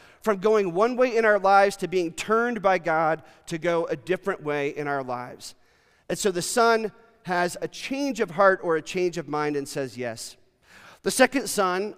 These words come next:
immediately agrees, "I will go," but then never gets around to it.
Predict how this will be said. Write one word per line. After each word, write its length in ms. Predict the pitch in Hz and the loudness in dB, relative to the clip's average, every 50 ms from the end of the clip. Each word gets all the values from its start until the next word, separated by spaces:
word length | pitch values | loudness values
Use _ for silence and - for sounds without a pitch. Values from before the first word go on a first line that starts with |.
| _ - | _ -8
immediately 500 | 165 214 254 277 277 254 - - 208 180 | -6 -4 -2 -2 -4 -4 -4 -2 -2 -2
agrees, 520 | 175 170 226 294 285 208 165 202 - - - | -4 -4 -6 -6 -4 -4 -4 -6 -6 -6 -2
"I 140 | 165 180 185 | -2 0 0
will 160 | 175 170 165 | 0 -4 -4
go," 320 | 160 - 226 220 175 160 160 | -4 -2 0 2 2 0 0
but 160 | 151 170 - | -4 -6 -4
then 420 | 214 208 214 214 226 226 214 180 175 | -2 -2 -2 -2 -2 -4 -8 -6 -4
never 200 | 196 196 208 208 | -4 -2 -2 -4
gets 220 | 190 220 - - | -4 -6 -6 -4
around 360 | 233 220 247 262 262 240 226 - | -4 -2 -2 -2 -4 -4 -6 -8
to 220 | - 143 117 101 | -10 -12 -12 -12
it. 140 | 95 92 | -14 -18